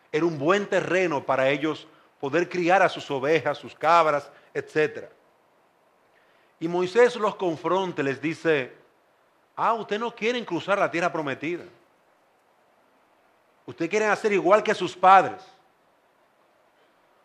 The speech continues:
Ustedes quieren volverse otra vez al desierto para que, por el peca-, así como fue el pecado de sus padres, que cayeron durante cuarenta años, también ustedes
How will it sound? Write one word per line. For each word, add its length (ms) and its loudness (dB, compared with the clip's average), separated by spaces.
Ustedes 280 -4
quieren 260 0
volverse 420 2
otra 220 0
vez 140 0
al 80 -2
desierto 600 -2
para 220 2
que, 380 -8
por 160 0
el 140 -2
peca-, 400 2
así 260 2
como 240 0
fue 240 4
el 120 -4
pecado 360 4
de 60 -2
sus 220 -12
padres, 600 2
que 120 -6
cayeron 640 2
durante 360 -2
cuarenta 480 -2
años, 280 -8
también 300 -2
ustedes 580 -4